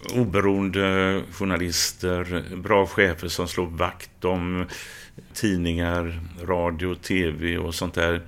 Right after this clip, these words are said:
Det är också en grej som jag har lagt märke till, att, eh, de som skickar ut unga reportrar, tjejer och killar,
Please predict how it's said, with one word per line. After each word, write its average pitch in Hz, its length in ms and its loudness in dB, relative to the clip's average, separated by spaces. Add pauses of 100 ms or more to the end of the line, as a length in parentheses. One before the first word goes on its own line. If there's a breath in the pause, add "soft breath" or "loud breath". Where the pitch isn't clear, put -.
(560)
Det 113 260 0
är 104 40 0
också - 420 -2
en 127 160 4
grej 87 300 2
som 82 340 0 (560 loud breath)
jag 87 120 2
har 87 120 4
lagt 85 220 0
märke 85 300 2
till, 76 340 -2
att, 80 380 -6
eh, 76 400 0 (640)
de 107 200 4
som 101 180 2
skickar 104 440 2
ut 143 240 0
unga 85 320 2
reportrar, 76 500 -2
tjejer 95 400 4
och 82 80 -4
killar, 73 480 -2